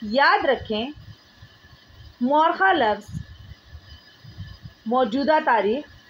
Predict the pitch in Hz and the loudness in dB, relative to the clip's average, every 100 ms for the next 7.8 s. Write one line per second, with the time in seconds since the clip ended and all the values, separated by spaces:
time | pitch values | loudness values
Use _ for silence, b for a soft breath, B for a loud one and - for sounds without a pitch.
0 | - - - _ - 233 233 226 220 196 | -16 -16 -20 _ -4 -2 -2 -2 -4 -2
1 | 214 262 247 240 220 - 151 - - - | -2 0 0 0 -2 -4 -8 -8 -14 -18
2 | - - - - - - - - - - | -20 -20 -20 -18 -14 -14 -14 -20 -20 -20
3 | - - - - - 247 254 254 247 - | -20 -20 -20 -20 -2 0 0 -2 -6 -6
4 | 214 214 233 359 359 233 208 214 214 190 | -4 -2 0 0 2 2 0 -2 -4 -2
5 | 180 185 240 - - - - - - - | 0 0 -4 -14 -20 -20 -20 -20 -20 -20
6 | - - - 247 247 247 220 240 214 - | -20 -20 -6 -2 2 4 4 0 -4 -6
7 | 190 165 143 - - - 160 156 | -6 -4 -6 -8 -16 -16 -20 -20